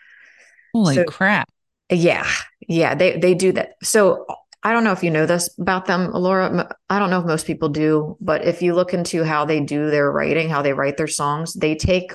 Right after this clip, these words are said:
Speaker 2: all of their songs from archaeology, um, from history, from, you know, ins-,
Speaker 1: Mm-hmm.
Speaker 2: like, tomb inscriptions, like,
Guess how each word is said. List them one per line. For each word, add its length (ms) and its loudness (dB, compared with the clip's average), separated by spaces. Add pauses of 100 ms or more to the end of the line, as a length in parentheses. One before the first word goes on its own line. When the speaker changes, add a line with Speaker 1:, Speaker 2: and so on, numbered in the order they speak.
(180)
Speaker 2:
all 180 0
of 100 -2
their 140 0
songs 540 -4
from 380 -2
archaeology, 1040 -2 (640)
um, 400 -2
from 240 -4
history, 560 -2
from, 640 -2 (480)
you 120 -2
know, 300 -2
ins-, 180 -4
Speaker 1:
Mm-hmm. 140 0
Speaker 2:
like, 240 0
tomb 340 -2
inscriptions, 1080 -2
like, 240 -4